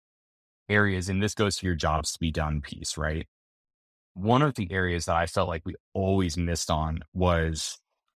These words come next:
building a grocery list. And it was like, people were doing this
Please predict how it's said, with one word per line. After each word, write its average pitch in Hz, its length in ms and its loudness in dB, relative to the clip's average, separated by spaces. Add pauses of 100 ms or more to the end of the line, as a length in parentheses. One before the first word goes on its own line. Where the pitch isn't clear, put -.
(300)
building 92 440 2
a 80 60 0
grocery 78 520 -4
list. - 460 -10 (840)
And 92 100 0
it 87 40 4
was 87 180 -2
like, 82 360 2 (260)
people 110 460 4
were 92 160 0
doing 92 460 2
this 87 260 -4